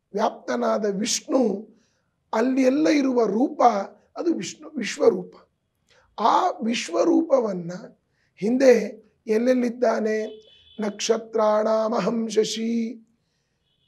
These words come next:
ಅಂತ ಎಲ್ಲೆಲ್ಲಿದ್ದಾನೆ ಅಂತ ಅಶ್ವತ್ಥಃ ಸರ್ವವೃಕ್ಷಾಣಾಂ, ಆ, ಗಂಧರ್ವಾಣಾಂ ಚಿತ್ರರಥಃ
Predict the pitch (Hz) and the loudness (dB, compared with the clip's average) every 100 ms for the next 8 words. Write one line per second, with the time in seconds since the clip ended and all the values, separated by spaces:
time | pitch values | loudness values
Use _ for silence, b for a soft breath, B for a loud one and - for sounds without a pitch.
0 | _ - 233 302 320 254 220 - 233 254 | _ 0 0 0 0 0 0 -4 4 4
1 | 294 294 262 269 285 285 277 277 277 214 | 6 4 2 4 4 4 0 0 0 0
2 | - 254 - - 220 196 269 - B B | 0 -2 -2 0 2 4 2 2 B B
3 | - 220 247 254 226 220 - 214 220 220 | -4 0 2 2 0 -6 -4 -2 -2 0
4 | 226 226 214 - b b b b b 233 | -2 -2 -4 -10 b b b b b 0
5 | 226 220 226 - _ _ - 208 233 254 | 2 2 -2 -8 _ _ -10 0 2 4
6 | 240 277 240 233 220 233 233 233 - b | 4 4 2 2 0 0 -2 -4 -10 b
7 | b - - 262 254 220 - 226 190 | b -6 -4 2 2 2 -2 -4 -2